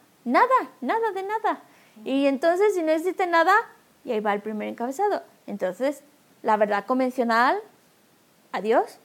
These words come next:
no existe. No hay nada que, nada co-, convencional.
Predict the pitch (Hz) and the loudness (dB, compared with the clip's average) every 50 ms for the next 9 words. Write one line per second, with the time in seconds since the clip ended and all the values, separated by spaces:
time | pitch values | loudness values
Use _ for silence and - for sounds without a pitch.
0 | _ - 226 240 226 220 - - 339 415 - - - 269 - - - _ _ _ | _ -6 -4 -2 -4 -4 -2 -2 -2 -2 -2 -2 -6 -8 -8 -10 -16 _ _ _
1 | _ _ _ _ _ _ _ - 214 240 247 254 262 262 247 254 254 254 - 247 | _ _ _ _ _ _ _ -8 -4 -2 0 0 2 2 2 2 0 2 2 0
2 | 233 190 127 135 131 123 170 240 247 240 247 - - - - - 156 151 - - | 0 0 -2 -4 -6 -6 -2 0 0 2 2 0 -2 -2 -2 0 0 0 -2 -4
3 | 151 110 - _ - 247 240 240 233 226 - 233 247 294 359 370 | -16 -18 -6 _ 0 0 2 0 -2 -2 -2 -2 0 0 -2 -2